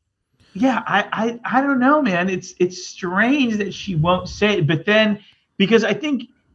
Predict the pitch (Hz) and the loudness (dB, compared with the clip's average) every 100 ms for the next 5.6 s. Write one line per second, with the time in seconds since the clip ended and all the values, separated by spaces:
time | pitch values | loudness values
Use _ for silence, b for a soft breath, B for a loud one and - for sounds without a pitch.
0 | _ _ _ _ - - 254 294 226 226 | _ _ _ _ -12 -4 2 2 2 -2
1 | - 208 202 175 160 180 185 170 160 156 | 0 2 2 2 2 0 -2 -4 -4 -2
2 | 170 156 156 147 127 143 139 110 - - | -2 0 2 2 2 0 -2 -2 -6 -6
3 | 175 - 170 233 247 - 208 214 185 185 | -6 -2 2 2 0 0 2 2 2 -2
4 | 165 147 143 - 190 202 214 220 170 156 | 0 0 0 -4 -4 -2 -2 -6 -6 0
5 | 147 143 143 - - | 2 4 2 -2 -18